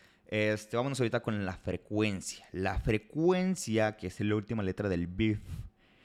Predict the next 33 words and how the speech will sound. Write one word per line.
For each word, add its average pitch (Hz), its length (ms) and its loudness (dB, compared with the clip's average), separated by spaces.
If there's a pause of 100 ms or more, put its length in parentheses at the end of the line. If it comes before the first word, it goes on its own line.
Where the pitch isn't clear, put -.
(180)
es - 340 -2
la 110 320 4
distribución 151 800 2
del 135 140 4
volumen 110 480 2 (100)
y 127 140 -2
la 185 60 4
intensidad 156 800 2 (140)
a 101 140 -2
lo 92 120 2
largo 82 420 -8
de 87 60 -4
la 92 120 -4
semana, 139 420 -2 (380)
¿ok? 95 180 -12 (760)
Este, 95 640 -2
al 127 140 4
manipular 139 500 2
la 214 100 4
frecuencia, 180 680 0
podemos 107 280 0
organizar 101 380 -4
los 107 140 -4
entrenamientos 101 800 -4
para 80 320 -6
que 85 80 -10
haya 92 100 -2
una 101 160 0
mayor 113 880 2
y 113 60 -2
una 113 140 -2
mejor 117 480 0
relación 101 580 -4